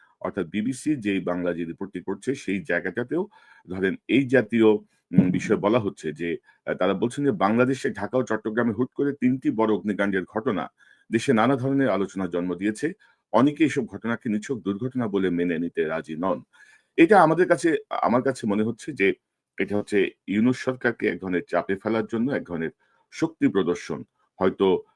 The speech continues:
আহ, আগামী, উম, বাইশ তারিখ পর্যন্ত হয়তো আরো দু একটা ঘটনাও ঘটতে পারে। এবং এর মধ্যে ধরেন জুলাই বিপ্লবীদের উপর যে পুলিশের যে লাঠিচার্জ, এবং আমার কেন যেন মনে হচ্ছে এখানেও ধরেন,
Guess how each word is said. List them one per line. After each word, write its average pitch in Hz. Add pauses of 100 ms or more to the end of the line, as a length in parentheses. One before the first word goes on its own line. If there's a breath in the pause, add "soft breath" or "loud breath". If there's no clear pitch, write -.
আহ, 82
আগামী, 95 (1040)
উম, 82 (240)
বাইশ 90
তারিখ 98
পর্যন্ত 92
হয়তো 92
আরো 101
দু 98
একটা 92
ঘটনাও 85
ঘটতে -
পারে। 65 (380 loud breath)
এবং 143 (140)
এর 165
মধ্যে 151
ধরেন 143
জুলাই 110
বিপ্লবীদের 120
উপর 104
যে 101
পুলিশের 135
যে 120
লাঠিচার্জ, 80
এবং - (420 loud breath)
আমার 160
কেন 175
যেন 160
মনে 123
হচ্ছে 139
এখানেও 139
ধরেন, 104